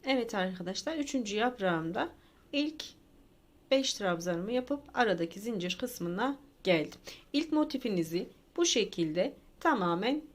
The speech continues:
bitiriyoruz. Ama şimdi bunu birleştireceğimiz için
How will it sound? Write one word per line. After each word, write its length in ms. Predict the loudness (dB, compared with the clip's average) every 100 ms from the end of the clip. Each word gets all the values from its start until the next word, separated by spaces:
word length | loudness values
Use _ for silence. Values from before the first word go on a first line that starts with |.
| _
bitiriyoruz. 680 | -8 -6 -4 -4 -4 -8 -14 -20 -20 -20 -2
Ama 380 | 4 4 2 -2 -6
şimdi 460 | -2 0 0 0 2
bunu 240 | 2 2
birleştireceğimiz 1500 | -2 -2 -4 -2 -2 -4 -6 -20 _ -20 -2 0 2 2 0
için 380 | -4 -2 -2